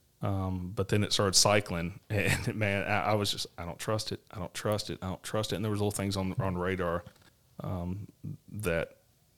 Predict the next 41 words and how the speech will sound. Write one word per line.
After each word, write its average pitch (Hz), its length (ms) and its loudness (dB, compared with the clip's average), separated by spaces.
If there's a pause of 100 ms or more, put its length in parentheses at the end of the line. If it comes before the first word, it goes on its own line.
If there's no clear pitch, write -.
(180)
m-, 92 300 -4
led 101 200 4
us 92 120 -2
to 92 80 -2
believe 87 380 -2
this 87 180 0
thing's 78 240 -4
not - 160 -8
done 78 220 -6
yet. 57 220 -10 (440)
But, 82 380 -4
uh, 85 380 -8
yeah, 165 200 2
I 165 60 4
think 214 180 -4
the 101 80 0
ridge 90 220 0
affects - 400 -2
it - 80 -8
some, 90 460 -2 (180)
uh, 90 220 -4
but 95 160 0
I 98 80 4
don't - 180 -2
think, 98 380 -2 (840)
I 127 60 6
don't 139 100 6
think 135 180 2
we 107 100 2
can 104 120 -2
sit 104 180 2
up 104 80 -2
here 98 120 2
on 95 80 0
the 90 60 -2
ridge 92 220 -2
and 87 80 -4
go, 85 140 -4 (200)
"Oh, 196 100 -6 (120)
we're 139 80 -6
safe." 214 300 -2